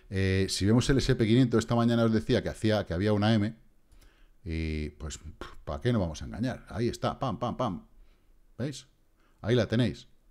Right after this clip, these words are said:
Nos falta que termine de caer aquí. Lo que pasa es que, ¿qué pasa? Que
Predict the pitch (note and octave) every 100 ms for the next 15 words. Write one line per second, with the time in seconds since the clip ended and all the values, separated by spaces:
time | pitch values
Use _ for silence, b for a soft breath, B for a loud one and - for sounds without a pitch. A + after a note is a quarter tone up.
0 | _ _ _ _ - D2 A#2 A#2 C3 B2+
1 | C3 F#2 F#2+ B2+ G#2 F#2 F2 E2 - C#3+
2 | F2 E2+ A2+ A2 B2 G#2+ - - A#2 A#2
3 | F2 - E2